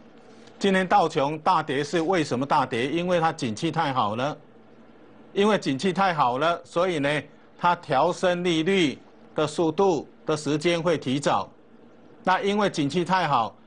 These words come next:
调升利率，所以股票呢，市场道琼往下重挫。那台湾来讲呢，目前看起来是没有调升利率的一个条件，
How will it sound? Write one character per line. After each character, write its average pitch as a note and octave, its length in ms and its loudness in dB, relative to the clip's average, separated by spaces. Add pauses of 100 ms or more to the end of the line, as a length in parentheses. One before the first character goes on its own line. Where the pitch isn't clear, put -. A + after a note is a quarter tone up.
(140)
调 D#3 220 0
升 F3 200 -2
利 E3+ 200 2
率， F3 340 0
所 F3 240 0
以 D#3+ 60 -2
股 B2+ 260 -4
票 F3+ 300 0
呢， C#3+ 200 -4 (680)
市 F#3 200 0
场 A#2+ 240 -2
道 E3 240 2
琼 C3+ 340 -2
往 B2+ 180 0
下 D#3 160 -2
重 C#3 240 -4
挫。 D#3 320 -2 (760)
那 G3+ 160 2
台 E3 280 -2
湾 G#3 220 2
来 E3+ 160 0
讲 C#3 260 -2
呢， D3+ 220 -4 (280)
目 A3+ 220 4
前 D3 260 -2
看 E3+ 220 -2
起 C#3+ 180 -4
来 B2+ 300 0 (840)
是 A3 160 2
没 F3+ 160 2
有 F3 140 2
调 C#3+ 240 0
升 E3 240 -2
利 E3 160 -2
率 D#3 160 0
的 C3 160 -2
一 C3+ 120 -2
个 B2 280 -2
条 B2+ 260 -2
件， D3+ 300 0